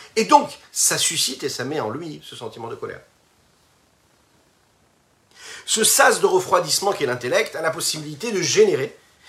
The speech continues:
et de susciter toutes sortes d'émotions, d'un côté comme de l'autre. Celui qui est capable d'avoir un sas de refroidissement qui est toujours actif, qui est toujours présent, toujours là, bien, qui fonctionne bien,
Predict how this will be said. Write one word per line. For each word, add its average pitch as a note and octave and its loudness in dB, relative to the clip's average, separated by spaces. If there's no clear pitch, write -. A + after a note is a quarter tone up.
et C3 -2
de D3 -4
susciter D3+ -6
toutes - -14
sortes F3+ -4
d'émotions, E3+ -6
d'un A#2 -10
côté - -14
comme D3 -10
de C3+ -14
l'autre. - -16
Celui G#3+ -6
qui A#3 -4
est G#3+ -2
capable G3+ 6
d'avoir D#3 0
un C#3+ 0
sas D3 -4
de C#3+ -6
refroidissement C3 -4
qui - -14
est - -14
toujours A#2+ -8
actif, - -12
qui G#2+ -16
est - -12
toujours A#2 -12
présent, B2 -6
toujours G#2+ -10
là, - -6
bien, A2 -10
qui - -20
fonctionne - -12
bien, F2 -10